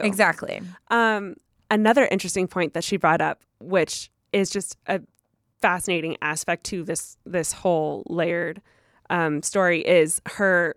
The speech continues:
Speaker 2: family being immigrants and
Speaker 1: Mm-hmm.
Speaker 2: have, having had, and her, I don't remember the exact words, but she was saying they had bigger problems and didn't view hers as a problem,
Speaker 1: Yeah.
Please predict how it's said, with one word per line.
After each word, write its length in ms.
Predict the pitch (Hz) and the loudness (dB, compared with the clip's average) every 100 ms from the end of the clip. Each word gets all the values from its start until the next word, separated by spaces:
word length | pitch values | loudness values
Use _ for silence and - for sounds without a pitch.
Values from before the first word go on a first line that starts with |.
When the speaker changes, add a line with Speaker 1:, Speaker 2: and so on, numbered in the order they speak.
| _ | _
Speaker 2:
family 440 | - 190 180 180 | -6 -2 0 -2
being 440 | 160 165 160 156 - _ - | -2 -4 -4 -6 -10 _ -4
immigrants 720 | 180 165 190 214 - - - _ _ _ _ _ 208 | -2 0 -2 -4 -8 -14 -18 _ _ _ _ _ -4
and 200 | 196 185 | 0 0
Speaker 1:
Mm-hmm. 100 | 175 | 2
Speaker 2:
have, 300 | 170 170 - | 2 0 -6
having 420 | - 196 175 185 | 0 0 2 -2
had, 380 | 170 180 170 165 - - _ _ _ | -2 0 0 0 -6 -20 _ _ _
and 220 | 202 170 - | -6 -6 -8
her, 380 | - - 208 185 _ - - | -8 -4 -2 -4 _ -12 -4
I 100 | 202 | 0
don't 140 | 196 | 2
remember 200 | 202 190 | 2 0
the 80 | 170 | -2
exact 300 | 170 170 156 | -2 -2 -2
words, 260 | 165 160 156 | -2 -4 -2
but 240 | 170 - | -2 -2
she 220 | - 202 | -4 -4
was 120 | 170 180 | -2 0
saying 280 | - 160 165 | 0 0 0
they 140 | 165 | -2
had 280 | 160 170 - | -2 -6 0
bigger 240 | 175 160 | 2 2
problems 880 | - - 151 143 160 170 196 - - _ _ - | -2 -2 0 0 -2 -2 -4 -8 -12 _ _ -2
and 220 | 196 170 | -2 0
didn't 220 | 196 165 160 | 0 0 -4
view 240 | 170 165 | -4 -4
hers 600 | - 185 160 160 202 - - | -2 0 0 0 -2 -4 -2
as 160 | 190 | -2
a 60 | 208 | -2
problem, 500 | - 196 202 220 | -2 0 0 -2
Speaker 1:
Yeah. 100 | 233 | -4